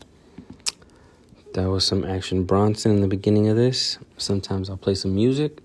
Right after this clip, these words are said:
sometimes I won't. Um, with this, um, the way I record it with Anchor, um, since they're with Spotify, you could use some of the music, but there could be no ads, so there will be no ads this episode.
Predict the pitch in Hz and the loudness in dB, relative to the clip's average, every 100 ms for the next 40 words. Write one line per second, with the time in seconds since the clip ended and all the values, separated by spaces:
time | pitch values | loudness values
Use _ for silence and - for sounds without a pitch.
0 | - - - 95 90 87 101 131 131 - | -18 -12 -8 -6 -4 -2 0 0 0 -6
1 | - - - - _ - - 95 90 90 | -20 -20 -20 -20 _ -14 -4 -2 -2 -2
2 | 85 - - 98 90 - 87 87 - - | -4 -8 -6 -2 0 2 0 0 -6 -10
3 | - _ _ _ _ _ _ _ _ _ | -18 _ _ _ _ _ _ _ _ _
4 | - - _ _ _ 90 85 80 73 - | -20 -20 _ _ _ -4 -2 -4 -8 -12
5 | - _ _ - 131 - _ - - 104 | -20 _ _ -20 -18 -20 _ -20 4 6
6 | 101 98 95 90 - 104 107 107 - - | 8 8 6 4 6 6 8 4 0 -10
7 | _ - 90 90 107 113 117 123 131 113 | _ 0 2 2 2 2 4 4 4 2
8 | - - _ - _ - - _ _ - | -10 -20 _ -20 _ -20 -20 _ _ -20
9 | _ - 101 92 87 - 95 - 98 95 | _ -4 -2 0 -2 -4 -4 0 2 2
10 | - - 95 95 95 95 92 92 98 95 | 2 0 0 0 2 2 -2 -2 -2 -2
11 | 92 95 95 95 98 101 - - 104 90 | -2 0 2 0 0 -4 -6 2 4 4
12 | - - - - _ _ _ - 87 95 | 2 -10 -20 -20 _ _ _ -6 -2 0
13 | 92 87 80 101 92 80 - - - 104 | 0 0 -2 -4 -4 -6 -8 -10 2 4
14 | 95 87 87 87 87 82 98 82 85 - | 4 2 -2 -2 -2 -4 -6 -6 -6 -6
15 | 69 - - - - 82 82 - | -8 -8 -10 -10 -4 0 0 0